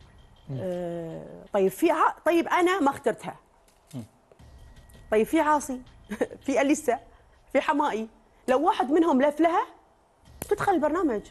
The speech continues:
Speaker 1: مم.
Speaker 2: وإذا إحنا ما لفينا لها ممنوع التعليق. قانون البرنامج ممنوع نعلق.
Speaker 1: مم.
Speaker 2: وبعدين أنا أعتقد إنه كوزن، يعني أعتقد إنه هي مو أقل وزن من دموع
Speaker 1: مم.
Speaker 2: مشتركتي
Speaker 1: مم.
Speaker 2: اللي فيه فازت في ذا فويس.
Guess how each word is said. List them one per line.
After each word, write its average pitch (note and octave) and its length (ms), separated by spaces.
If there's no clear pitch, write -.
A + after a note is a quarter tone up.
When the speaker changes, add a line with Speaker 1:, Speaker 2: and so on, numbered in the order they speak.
Speaker 1:
مم. B2+ 140
Speaker 2:
وإذا B3 520
إحنا E4 300
ما C#4+ 100
لفينا F#4 460
لها D#4 260
ممنوع D4 420
التعليق. A3 400
قانون C#4 320
البرنامج E4+ 720
ممنوع C#4+ 320
نعلق. G3+ 460
Speaker 1:
مم. B2+ 180
Speaker 2:
وبعدين B3 360
أنا F#4+ 180
أعتقد D#4+ 340
إنه C4+ 300
كوزن، C#4 560
يعني A#3 300
أعتقد C#4+ 320
إنه D4 160
هي D#4+ 140
مو F4 160
أقل E4+ 260
وزن D4+ 280
من C4 160
دموع D4 220
Speaker 1:
مم. - 60
Speaker 2:
مشتركتي C#4+ 560
Speaker 1:
مم. C3 80
Speaker 2:
اللي A#3+ 160
فيه C#4+ 160
فازت C4 340
في - 120
ذا A3 80
فويس. F#3+ 400